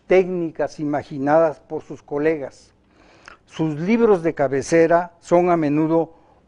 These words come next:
obras escritas en lenguas ajenas a la suya y nutridas por las culturas más diversas.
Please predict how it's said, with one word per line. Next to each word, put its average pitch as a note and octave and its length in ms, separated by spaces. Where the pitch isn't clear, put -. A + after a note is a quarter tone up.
obras F#3 560
escritas E3 800
en D3 180
lenguas D#3+ 640
ajenas F3 640
a B2+ 80
la B2 140
suya C3+ 460
y D#3 100
nutridas E3 880
por C#3+ 160
las C3 200
culturas D3+ 540
más C#3 240
diversas. B2 760